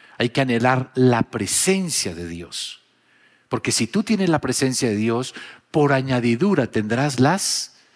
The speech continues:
bendiciones. ¿Ok? Eso es muy importante. ¿Por qué les digo esto? Porque, hermanos, una cosa somos nosotros, con Dios, con esa presencia de Dios,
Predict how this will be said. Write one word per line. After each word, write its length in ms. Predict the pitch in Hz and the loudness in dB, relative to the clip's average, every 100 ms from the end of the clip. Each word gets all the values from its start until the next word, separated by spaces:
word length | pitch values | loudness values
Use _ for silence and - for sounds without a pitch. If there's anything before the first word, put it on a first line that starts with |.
| _ _ - | _ _ -6
bendiciones. 920 | 110 95 - 87 - - - - - _ | -6 -2 -4 -4 -10 -14 -12 -12 -16 _
¿Ok? 160 | 104 104 190 269 - _ _ _ _ | -6 0 0 0 -8 _ _ _ _
Eso 180 | 123 123 | -2 -2
es 80 | 143 | 0
muy 140 | 190 | 0
importante. 640 | 220 143 - 104 85 - - | 0 -2 -4 -6 -8 -16 -12
¿Por 140 | - 123 | -8 0
qué 180 | 180 208 | 4 4
les 140 | 190 | 4
digo 240 | 202 196 | 2 2
esto? 340 | 196 - - 87 - - - - | 2 0 -6 -12 -14 -20 -20 -8
Porque, 560 | 127 - 135 - - _ _ _ - | -4 0 -2 -2 -18 _ _ _ -14
hermanos, 420 | 107 160 139 - | -8 -6 -8 -6
una 240 | 180 175 175 | -4 -2 -4
cosa 440 | - 208 - 104 | -4 -4 -4 -6
somos 300 | - 113 113 | -6 -6 -6
nosotros, 640 | 107 - 98 95 92 - - | -8 -8 -10 -12 -16 -18 -14
con 300 | - 170 180 | -6 -4 -4
Dios, 640 | 151 147 127 - - - - _ _ _ - - - | -6 -4 -4 -6 -14 -14 -18 _ _ _ -20 -20 -8
con 200 | - 139 | -4 0
esa 260 | 170 185 180 | 2 2 2
presencia 480 | 151 - 160 165 160 | 0 0 0 0 0
de 80 | 123 | 0
Dios, 480 | 120 113 98 - | 0 -4 -6 -12